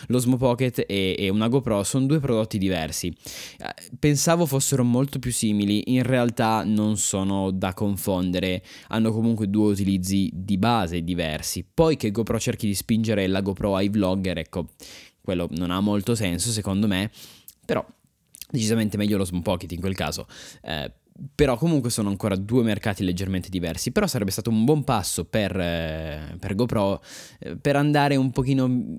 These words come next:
per, per il rinnovarsi un pochino. E invece no, è stata D J I.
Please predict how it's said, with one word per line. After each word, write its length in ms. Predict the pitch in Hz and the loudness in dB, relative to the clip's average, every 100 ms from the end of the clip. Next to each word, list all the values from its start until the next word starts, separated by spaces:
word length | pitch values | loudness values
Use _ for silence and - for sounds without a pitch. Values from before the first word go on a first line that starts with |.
| - | -8
per, 280 | - 139 139 | 0 0 0
per 260 | 156 143 - - | 0 -2 -4 -10
il 200 | - 160 | 0 2
rinnovarsi 680 | 139 175 165 139 127 104 - | 4 4 4 4 4 2 0
un 80 | 104 | 0
pochino. 380 | 90 - 69 58 - | -2 -6 -8 -6 -2
E 80 | |
invece 240 | 220 107 92 | 0 0 -4
no, 140 | 78 | -4
è 80 | - | -2
stata 240 | 156 110 101 | -2 -2 -2
D 100 | 95 | -2
J 100 | 90 | -2
I. 300 | 73 64 | -4 -6